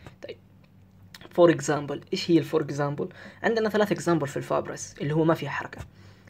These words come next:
عندنا حاجة اسمها sutures. sutures هذه هي عبارة عن fibrous joints وتكون موجودة في السكول.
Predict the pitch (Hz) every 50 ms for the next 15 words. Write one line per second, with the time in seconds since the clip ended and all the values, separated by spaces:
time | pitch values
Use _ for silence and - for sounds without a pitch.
0 | - - 160 160 151 - - 160 151 156 - 165 151 - - - - - - -
1 | - - - 208 190 196 - - 185 - 190 - - - - _ _ _ _ _
2 | _ _ _ _ _ - - - - - - - - - - - - - - 269
3 | 262 262 - 190 170 165 - - 214 214 233 262 - - - - - 147 151 160
4 | 147 135 135 151 175 165 151 143 - 143 143 139 - - - 175 196 226 233 226
5 | 269 294 311 - - - - _ - - 170 151 185 170 147 143 139 131 - -
6 | - - - _ - - - _ _ _ _ _ _ - - _ _ _ - -
7 | - - - - - _ - - - - 151 175 170 - 214 214 202 196 190 196
8 | 233 214 - - - 196 190 175 - - - 160 151 139 -